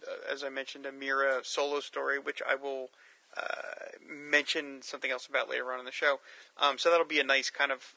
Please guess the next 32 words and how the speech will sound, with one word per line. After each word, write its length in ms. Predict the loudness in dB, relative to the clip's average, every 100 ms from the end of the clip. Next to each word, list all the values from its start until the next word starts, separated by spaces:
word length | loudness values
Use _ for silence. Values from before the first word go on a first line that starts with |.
| -8
like, 140 | -8
a 80 | -6
side 380 | -2 2 2 2
story, 560 | -4 -6 -6 -8 -10 -16 -20 -20 _
um, 360 | -4 -2 -4 -6
of, 140 | -10 -8
of, 380 | -4 -4 -6 -18 -10
you 80 | -4
know, 220 | -4 -4 _ _ _ -14
we're 80 |
gonna 220 | -8 -8 -8 _ _ _
give 140 | -6
some 180 | -4 -6
Mira 280 | 0 2 4
some 160 | 0 -6
space 340 | -6 -6 -6
for 180 | -10 -10
number 220 | -12 -8
six, 340 | -2 0 0
and 80 | -6
then 80 | -8
we'll 100 | -10
be 60 | -10
back 200 | -6 -6
with 100 | -8
the 60 | -12
main 160 | -12 -10
story 260 | -10 -10
in 60 | -12
Aquaman 340 | -16 -18 -18
number 160 | -18 -6
seven. 300 | 4 4